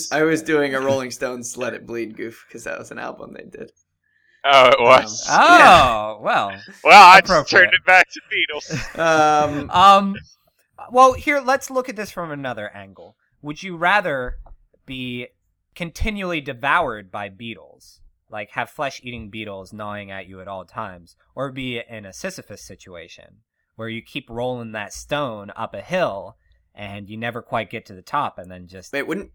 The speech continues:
Speaker 3: it chases you back
Speaker 2: wouldn't,
Speaker 3: down again?
Speaker 2: wouldn't the corollary be being crushed by a rolling stone?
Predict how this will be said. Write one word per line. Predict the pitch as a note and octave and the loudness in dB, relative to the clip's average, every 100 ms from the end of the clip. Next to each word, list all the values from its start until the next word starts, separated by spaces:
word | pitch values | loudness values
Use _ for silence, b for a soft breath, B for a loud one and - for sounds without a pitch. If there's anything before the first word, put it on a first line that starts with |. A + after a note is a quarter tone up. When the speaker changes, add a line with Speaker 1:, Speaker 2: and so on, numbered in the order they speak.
| - | -20
Speaker 3:
it | A2 | -20
chases | - G2+ - F2+ | -18 -18 -18 -20
you | F2+ | -20
back | F2 F2 | -20 -14
Speaker 2:
wouldn't, | B2 F3 F#3 | -6 -6 -6
Speaker 3:
down | F3+ | -12
again? | - - | -16 -10
Speaker 2:
wouldn't | D3+ F#3 E3+ - | -8 -8 -10 -10
the | C#3+ B2+ A#2 | -10 -10 -12
corollary | - C3+ C#3 C#3 C#3 C#3+ | -8 -4 -4 -4 -4 -4
be | C3+ A#2+ A2+ G#2+ | -6 -8 -8 -12
being | A#2+ A#2 F#2 | -12 -12 -14
crushed | - - A#2+ - - | -14 -6 -6 -8 -12
by | C3 C3 | -8 -6
a | |
rolling | C3 C3+ C3 | -6 -8 -10
stone? | C3 - B2+ C3+ C#3 | -14 -10 -10 -12 -18